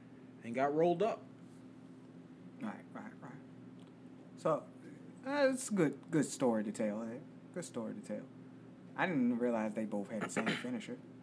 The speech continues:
Speaker 2: I, isn't that the same, um, shit that, like, Beth Phoenix used?
Speaker 1: Yeah, the Glam Slam.
Speaker 2: The Glam Slam?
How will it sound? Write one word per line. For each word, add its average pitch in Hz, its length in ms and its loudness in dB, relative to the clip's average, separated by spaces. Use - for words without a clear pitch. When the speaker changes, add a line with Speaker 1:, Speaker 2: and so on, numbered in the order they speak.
Speaker 2:
I, 185 40 4
isn't 247 420 2
that 254 120 4
the 226 80 0
same, 226 340 4
um, 208 300 0
shit 220 260 0
that, 202 120 2
like, 180 240 0
Beth 165 160 6
Phoenix 196 380 0
used? 214 100 2
Speaker 1:
Yeah, 247 180 8
the 160 120 2
Glam 170 280 6
Slam. 170 400 0
Speaker 2:
The 143 80 -8
Glam 160 260 -2
Slam? 170 260 -6